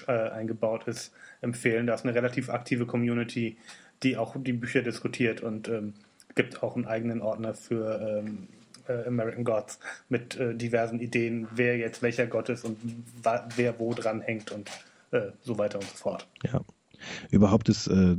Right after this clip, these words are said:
Speaker 2: die, die Webseite und das Blog von Neil Gaiman, äh, überhaupt sehr zu empfehlen. Der ist ein,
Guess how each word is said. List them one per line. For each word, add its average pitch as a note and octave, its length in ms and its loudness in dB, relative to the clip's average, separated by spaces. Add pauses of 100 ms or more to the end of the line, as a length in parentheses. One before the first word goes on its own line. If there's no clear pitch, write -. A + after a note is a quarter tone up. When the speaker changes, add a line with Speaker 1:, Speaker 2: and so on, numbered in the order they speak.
(100)
Speaker 2:
die, F2 240 4
die E2 380 4
Webseite F#2 420 6
und F2 120 2
das F2 120 6
Blog F2+ 240 4
von F#2 140 6
Neil F2+ 180 8
Gaiman, F2 400 6 (120)
äh, - 60 -2
überhaupt F2 460 0
sehr F#2+ 160 8
zu - 120 4
empfehlen. F#2+ 360 6
Der F#2+ 100 6
ist - 160 0
ein, E2+ 280 2